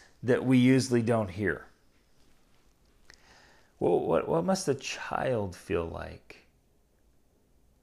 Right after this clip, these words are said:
when the child knows that they are not, they don't have the focus, attention,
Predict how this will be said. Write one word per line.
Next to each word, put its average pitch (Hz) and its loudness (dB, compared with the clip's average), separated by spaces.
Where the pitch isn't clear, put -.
when 110 -4
the 107 -4
child 107 2
knows 98 -2
that 87 -8
they 95 0
are 92 -2
not, 98 -6
they 104 -2
don't 98 -2
have 101 -4
the 98 -8
focus, 101 -4
attention, 90 -10